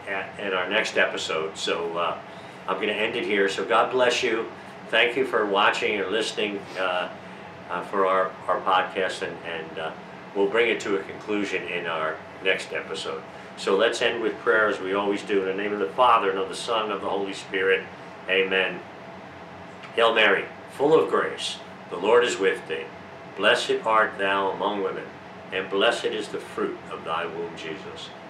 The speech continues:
Holy Mary, Mother of God, pray for us sinners, now and at the hour of our death.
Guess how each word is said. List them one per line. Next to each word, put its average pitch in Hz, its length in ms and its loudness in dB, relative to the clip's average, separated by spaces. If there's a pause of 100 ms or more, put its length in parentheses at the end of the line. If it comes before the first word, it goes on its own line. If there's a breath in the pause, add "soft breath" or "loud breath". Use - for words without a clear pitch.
(320)
Holy 101 280 4
Mary, 110 540 0 (380)
Mother 98 320 0
of 104 180 -2
God, 85 360 -2 (420)
pray 123 240 6
for 92 280 0
us - 200 0
sinners, 80 540 -4 (440)
now 104 460 4
and 90 120 -4
at 80 160 -8
the 78 140 -6
hour 92 340 2
of 76 240 -6
our 73 140 -8
death. 92 500 -2